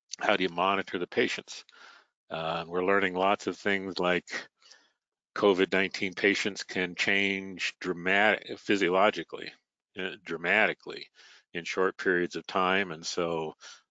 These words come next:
you know, having two very different patients on one ventilator, uh, can be a, a serious problem. So there's, there are monitoring issues. Uh, so they're, they're doing, um,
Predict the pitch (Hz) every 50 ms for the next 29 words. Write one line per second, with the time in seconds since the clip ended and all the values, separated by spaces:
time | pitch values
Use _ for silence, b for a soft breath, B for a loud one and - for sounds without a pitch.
0 | _ _ - - 80 82 82 80 78 - 92 92 90 85 85 82 80 80 - -
1 | - - 104 101 92 85 82 95 95 95 87 85 82 80 98 107 - - 101 92
2 | - - - 101 98 90 - - 98 95 - - 87 85 80 82 82 85 90 95
3 | 95 98 87 82 95 95 95 95 92 92 92 95 90 92 92 90 - _ B B
4 | B B B B B - 82 85 85 82 82 85 - - 85 85 80 90 87 87
5 | 82 78 78 76 - - 90 - - - 101 95 90 87 - - - 95 95 95
6 | 98 98 98 101 95 101 92 - - 90 80 80 80 - - - _ - 90 78
7 | 78 80 76 78 87 92 98 101 101 104 - - - 107 95 90 95 - - 104
8 | 87 - - - 87 90 92 - - - - - _ B B B B B B B
9 | B B B B B 98 85 85 82 82 82 - - - 98 92 98 98 - -
10 | _ _ _ _ _ _ - 117 101 87 - 98 95 123 120 123 117 113 107 98
11 | - - _ _ _ _ _ _ _ _ _ _ _ - 107 98 95 98 90 85